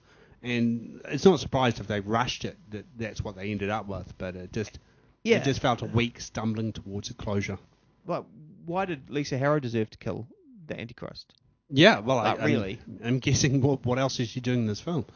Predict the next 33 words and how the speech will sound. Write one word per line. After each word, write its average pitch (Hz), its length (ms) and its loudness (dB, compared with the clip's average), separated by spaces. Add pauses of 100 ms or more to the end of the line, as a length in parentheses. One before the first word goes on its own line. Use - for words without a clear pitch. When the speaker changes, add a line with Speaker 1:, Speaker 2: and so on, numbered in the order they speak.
Speaker 2:
Yeah, 196 260 10
but, 165 220 8
Speaker 1:
Um, 175 60 4
Speaker 2:
you 196 60 -2
know, 175 140 2
but, 143 240 2
I 151 60 -2
mean, 151 260 -6
you 170 100 -6
know, 151 100 0
as 123 200 -6
a - 20 -14
character, 135 440 0
like, 104 200 -2
I 190 40 4
Speaker 1:
yeah, 175 60 4
Speaker 2:
mean, 123 80 2
Speaker 1:
sure. 127 100 2
Speaker 2:
it's, 131 100 -6
it, 135 160 -6 (200)
it, - 200 -12
from 135 180 -6
a 113 40 -2
writing 120 300 2
point 104 180 -4
of 101 60 -8
view, 104 140 -4
it 101 40 -6
was 104 120 -10
like, 107 160 -2
Speaker 1:
Yeah. - 40 -8
Speaker 2:
"Ah, 82 120 -8
this, - 180 -14